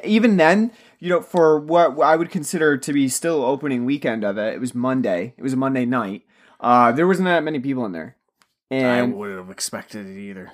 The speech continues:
Speaker 1: Well, I mean, I just think that this movie is getting harassed at the box office. You know, not only from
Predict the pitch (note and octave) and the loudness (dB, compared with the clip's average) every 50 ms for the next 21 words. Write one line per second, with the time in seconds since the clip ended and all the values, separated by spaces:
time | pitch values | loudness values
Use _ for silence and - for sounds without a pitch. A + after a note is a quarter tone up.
0 | - - _ E3+ G3 G#3 G3+ F#3+ G#3 A3 A3 A3 G#3+ G3+ - - F3+ G3+ F#3 A3 | -20 -6 _ 6 6 8 8 6 4 4 4 2 2 2 2 4 4 4 4 4
1 | B3 - - A#3+ G#3+ F#3 G#3 F3 C3+ F#3 F3+ - - D#3 E3+ F3 D#3+ D3+ D3 C#3 | 2 2 2 0 0 0 0 -2 0 -2 -2 -2 -2 -2 -2 0 0 2 0 2
2 | B2 D#3+ E3 D#3 C#3 B2+ - - - C3 B2 A2+ B2+ C3 C#3 C#3 B2 G#2+ - - | 2 2 0 0 0 -4 -6 -8 -8 -6 -4 2 4 6 6 6 4 2 -2 -6
3 | - B2 - A2+ F#2+ A#2+ A2 G2+ G2+ - - - C2+ E2 F#2+ - - G2+ A#2 - | -10 -10 -10 -8 -4 -2 -2 -2 -4 -6 -6 -6 -4 -4 -4 -6 -8 -10 -8 -10
4 | - - _ _ _ _ - B2+ C#3+ D3 D3+ D3+ D3+ D#3 D#3+ D#3+ D#3+ D#3 C#3 - | -10 -12 _ _ _ _ -6 -4 -2 0 2 2 4 4 2 2 0 0 0 0
5 | D#3 D3 C#3+ C3+ C3 C3 B2 | 2 2 4 4 2 0 -2